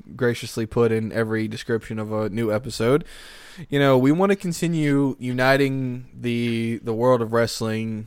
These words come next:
fans, uh, everybody in under our banner of, you know, this is what we love, this is what we,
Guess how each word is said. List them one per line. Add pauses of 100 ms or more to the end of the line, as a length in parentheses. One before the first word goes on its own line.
(120)
fans,
uh,
everybody (320)
in
under
our
banner
of, (420)
you
know,
this
is
what
we
love,
this
is
what
we,